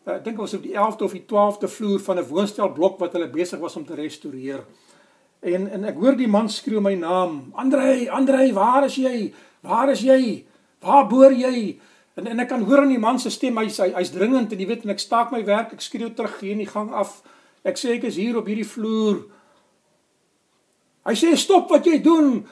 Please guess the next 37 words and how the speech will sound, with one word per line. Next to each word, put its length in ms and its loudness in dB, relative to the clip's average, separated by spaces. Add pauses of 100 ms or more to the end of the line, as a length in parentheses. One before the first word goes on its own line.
(220)
stop 360 2
wat 160 4
jy 140 4
doen," 300 4
dis 120 -4
al 140 0
wat 120 -2
hy 100 -2
aanhou 200 0
skreeu. 520 -2 (1800)
En 80 -10
hy 80 -10
kom 180 -6
om 80 -4
die 120 0
hoek 120 -4
gehardloop, 640 -4
hy 80 -8
sê 160 -8
vir 80 -16
my, 100 -4
"Waar 280 -2
boor 200 0
jy?" 200 -2
Ek 80 -4
sê, 180 -4
"Daar 260 -2
waar 140 -8
jy 80 -6
ge-," 140 -18 (280)
hy 140 -2
was 160 -6
'n 60 -10
argitek, 480 -8
hy 120 -6
het 100 -6
die, 240 -10